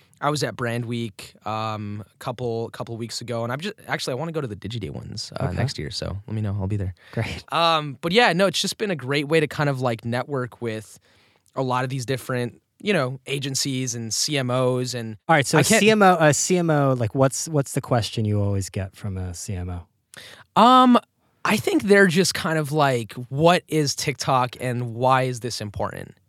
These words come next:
Speaker 1: It's a
Speaker 2: Okay.
Speaker 1: very broad, like,
Speaker 2: Yeah.
Speaker 1: high-level question, you know? And I try to explain to them the amount of users that there are on there and, um,
Speaker 2: What
Speaker 1: just
Speaker 2: gets them excited then of all the stuff that you tell them that you
Speaker 1: Um,
Speaker 2: find?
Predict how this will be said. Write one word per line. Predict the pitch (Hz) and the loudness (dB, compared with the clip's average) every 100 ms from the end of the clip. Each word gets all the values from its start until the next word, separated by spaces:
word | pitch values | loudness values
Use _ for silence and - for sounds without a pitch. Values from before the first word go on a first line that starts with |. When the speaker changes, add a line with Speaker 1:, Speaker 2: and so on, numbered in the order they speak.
| _ - | _ 0
Speaker 1:
It's | - | 2
a | |
Speaker 2:
Okay. | 185 | 6
Speaker 1:
very | 208 240 | 6 6
broad, | 143 131 143 143 139 127 | 0 -4 0 2 2 0
like, | 131 117 - - | -4 -6 -2 4
Speaker 2:
Yeah. | 165 | 4
Speaker 1:
high-level | 135 127 113 | 4 -2 -2
question, | - 117 - 110 | -4 -4 -4 -6
you | |
know? | 120 123 135 - - - | -6 -6 -10 -18 -20 -4
And | 160 | 0
I | 170 | 2
try | - 165 | 4 4
to | |
explain | 147 - 143 131 | 2 0 0 0
to | 131 | 2
them | 123 120 | 0 0
the | 117 | 0
amount | 113 | 0
of | 107 | 2
users | 165 185 165 | 4 6 4
that | 151 147 | 2 0
there | 139 135 | 2 2
are | 135 | 2
on | 127 | 0
there | 123 123 120 120 | 0 -2 -2 -4
and, | - 113 107 101 _ _ _ | -6 -8 -8 -12 _ _ _
um, | - 113 110 | -4 -2 4
Speaker 2:
What | 139 151 | 4 6
Speaker 1:
just | |
Speaker 2:
gets | 202 - | 4 6
them | 175 151 | 6 6
excited | 131 - 135 127 | 4 4 4 4
then | 110 107 | 2 2
of | 101 | 2
all | 107 110 | 0 0
the | 104 | -2
stuff | - 104 - | -2 -4 -4
that | 104 | -6
you | 95 | -6
tell | - 104 | -6 -8
them | 92 90 - _ _ _ _ - | -8 -10 -14 _ _ _ _ -2
that | 151 | 4
you | |
Speaker 1:
Um, | 214 240 247 | 6 6 4
Speaker 2:
find? | 254 92 | 2 0